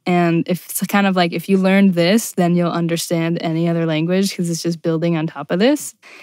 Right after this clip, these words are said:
And there was no teachers. And every day you got new instructions and new questions. And there was videos from kind of the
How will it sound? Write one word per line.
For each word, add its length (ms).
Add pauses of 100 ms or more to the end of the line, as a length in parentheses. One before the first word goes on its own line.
(300)
And 640 (200)
there 120
was 180
no 160
teachers. 760 (380)
And 640 (340)
every 360
day 380
you 200
got 340
new 320
instructions 1080 (300)
and 180
new 140
questions. 880 (220)
And 180
there 120
was 180
videos 680
from 480
kind 360
of 140
the 160